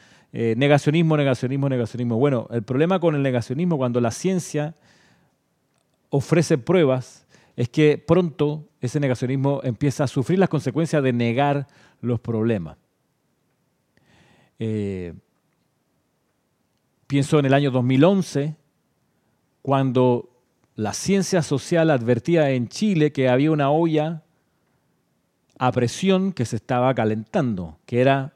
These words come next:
la deuda de los hogares. Un dato muy sencillo que decía, "Mira, casi el sesenta por ciento de los hogares chilenos están endeudados y no tienen suficientes ingresos para pagar sus deudas".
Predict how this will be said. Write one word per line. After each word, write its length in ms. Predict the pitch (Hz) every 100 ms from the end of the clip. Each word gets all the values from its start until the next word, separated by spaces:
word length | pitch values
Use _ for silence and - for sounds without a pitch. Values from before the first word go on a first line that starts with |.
| _ _
la 220 | 120 120 123
deuda 540 | 147 196 185 202 190
de 140 | 123 123
los 160 | 117
hogares. 580 | 107 110 117 87 80 - _ _ _ _ _
Un 200 | 139 160
dato 220 | 180 185
muy 140 | 190 202
sencillo 520 | 151 - 240 113 104
que 80 | 120
decía, 260 | 117 147
"Mira, 300 | 160 165 120 - _ _ _ _ _ _ _ _ _ _ _ -
casi 260 | 143 135
el 80 | 160
sesenta 540 | - 131 - 185 190 -
por 160 | 131
ciento 340 | - 180 175 147
de 80 |
los 160 | 127 120
hogares 520 | 120 123 160 175 170
chilenos 680 | - 131 123 151 175 180 147
están 460 | 135 110 - 151 160
endeudados 840 | 151 117 113 113 127 160 165 151
y 100 | 127
no 220 | 120 139 139
tienen 480 | 170 185 180 202
suficientes 520 | - 127 110 143 135 135
ingresos 360 | 139 175 180
para 240 | 131 120 107
pagar 320 | 113 143 151
sus 280 | 160 151 147
deudas". 480 | 170 101 78 -